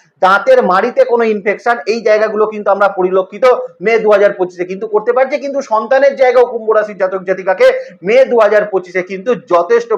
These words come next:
ভালো ফলাফল সেটা কিন্তু প্রাপ্ত করাতে চলেছে, এখানে কিন্তু কোনো সন্দেহের জায়গা সেটা কিন্তু থাকছে না। এখানে চলে আসি আমরা একটু নক্ষত্রের জায়গায়, প্রথমেই চলে আসবো ধনিষ্ঠার ক্ষেত্রে। ধনিষ্ঠার যে মানসিক অ্যাংজাইটি, ডিপ্রেশন, টেনশন, দুশ্চিন্তা এগুলো চলছিল, এখান থেকে অনেকটা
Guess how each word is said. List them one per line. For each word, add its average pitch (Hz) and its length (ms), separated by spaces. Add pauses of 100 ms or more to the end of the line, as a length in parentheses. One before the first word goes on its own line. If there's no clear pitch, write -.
ভালো 185 200
ফলাফল 170 420
সেটা 175 220
কিন্তু 156 200 (460)
প্রাপ্ত 208 300 (140)
করাতে 185 320
চলেছে, 185 300
এখানে 165 260
কিন্তু 170 180 (100)
কোনো 175 140 (120)
সন্দেহের 160 380
জায়গা 170 240
সেটা 156 220
কিন্তু 143 180 (100)
থাকছে 165 380
না। 214 80 (460)
এখানে 240 220 (120)
চলে 214 220
আসি 196 120 (100)
আমরা 214 200
একটু 240 120 (100)
নক্ষত্রের 202 560
জায়গায়, 180 340
প্রথমেই 233 440
চলে 226 200
আসবো 226 180 (120)
ধনিষ্ঠার 214 460
ক্ষেত্রে। 202 260 (420)
ধনিষ্ঠার 262 500
যে 277 60 (100)
মানসিক 220 380
অ্যাংজাইটি, 233 440 (100)
ডিপ্রেশন, 233 420 (100)
টেনশন, 220 380 (140)
দুশ্চিন্তা 226 480
এগুলো 226 180 (100)
চলছিল, 208 300 (420)
এখান 240 240
থেকে 262 200
অনেকটা 262 220